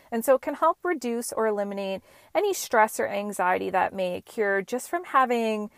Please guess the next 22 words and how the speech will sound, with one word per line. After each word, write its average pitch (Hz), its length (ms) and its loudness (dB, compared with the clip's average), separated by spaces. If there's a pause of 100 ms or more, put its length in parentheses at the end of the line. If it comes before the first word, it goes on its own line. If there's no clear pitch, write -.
(180)
an 202 100 -2
unorganized 190 840 -2
place. - 480 -6 (480)
And 277 100 6
now 294 140 8
what 302 140 4
do 311 100 -4
you 294 80 -2
do 262 440 2
if 233 200 0
you 226 80 -2
share 214 240 4
a 208 40 2
bed 208 220 2
with 226 140 0
somebody 233 540 0
and 202 220 -2
they're 208 220 4
not 202 200 2
up 185 180 2
before 185 420 2
you? 285 320 0